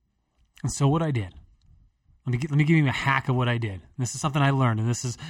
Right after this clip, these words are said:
uh, the-, these are, these are a series of things that,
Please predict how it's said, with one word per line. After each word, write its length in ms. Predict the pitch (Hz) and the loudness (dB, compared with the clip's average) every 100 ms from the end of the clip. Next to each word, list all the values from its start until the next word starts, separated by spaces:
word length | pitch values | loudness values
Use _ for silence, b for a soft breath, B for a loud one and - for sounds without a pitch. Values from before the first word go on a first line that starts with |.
| 113 - | -8 -4
uh, 280 | 131 131 131 | -2 -4 -4
the-, 180 | 127 | -4
these 260 | 135 131 117 | 0 -2 -2
are, 160 | 113 165 | -4 -4
these 420 | 127 123 120 113 | -4 -2 -2 -2
are 40 | |
a 40 | 107 | -6
series 420 | - 143 143 139 | -4 0 0 0
of 80 | 127 | -2
things 260 | 127 120 | -2 0
that, 140 | 120 | -2